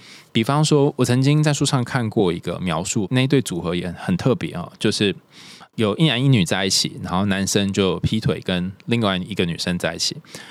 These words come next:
然后这个，呃，原-，原配嘛，算原配嘛，原配就想要去找治疗师说：“我怎么办？我好难过，什么，我要怎么样才可以让我男友回来什么之类的，我要不要原谅他？”就是很典型的那种剧情。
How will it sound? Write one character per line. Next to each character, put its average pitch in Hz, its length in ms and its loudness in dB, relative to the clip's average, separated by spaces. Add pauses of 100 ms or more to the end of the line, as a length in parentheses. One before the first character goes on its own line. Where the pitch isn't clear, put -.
(140)
然 104 120 -2
后 113 220 2 (220)
这 120 160 2
个， 95 480 2
呃， 95 100 -4
原-， 92 380 0
原 98 160 0
配 107 180 0
嘛， 87 140 0
算 101 120 -2
原 82 140 0
配 95 160 0
嘛， 82 240 -6
原 113 160 2
配 139 100 2
就 135 140 2
想 92 180 0
要 95 300 0 (140)
去 110 160 0
找 80 240 -2
治 85 120 -2
疗 90 140 0
师 98 160 0
说 92 320 2
：“我 - 60 -10
怎 95 100 -4
么 87 100 -10
办？ 92 160 0
我 90 80 -2
好 87 140 -2
难 85 180 -4
过， 92 200 0
什 - 80 -10
么， - 80 -6
我 - 20 0
要 95 80 0
怎 - 100 -6
么 90 40 0
样 87 80 0
才 - 80 -4
可 98 40 0
以 90 40 2
让 95 200 0
我 82 140 0
男 82 180 0
友 85 220 0
回 82 260 -2
来 82 220 -2
什 - 100 -8
么 - 120 -14
之 - 100 -6
类 80 180 -4
的， - 120 -6
我 101 40 2
要 90 60 2
不 90 80 -2
要 85 80 0
原 82 160 -4
谅 82 140 -4
他？” 78 180 -6
就 90 140 -4
是 87 40 -2
很 98 160 0
典 120 160 2
型 85 180 0
的 87 40 0
那 90 60 2
种 80 80 0
剧 95 180 0
情。 - 160 -4